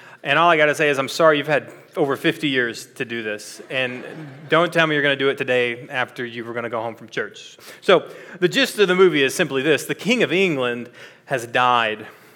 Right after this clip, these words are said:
and there is no apparent heir to the throne.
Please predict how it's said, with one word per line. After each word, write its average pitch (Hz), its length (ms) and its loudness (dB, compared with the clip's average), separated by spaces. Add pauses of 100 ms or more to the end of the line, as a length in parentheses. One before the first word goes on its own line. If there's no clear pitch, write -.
(160)
and 143 160 -4
there 175 100 4
is 190 140 2
no 175 100 4
apparent 147 480 0
heir 165 520 4 (240)
to 160 100 -2
the 135 100 -6
throne. 170 600 2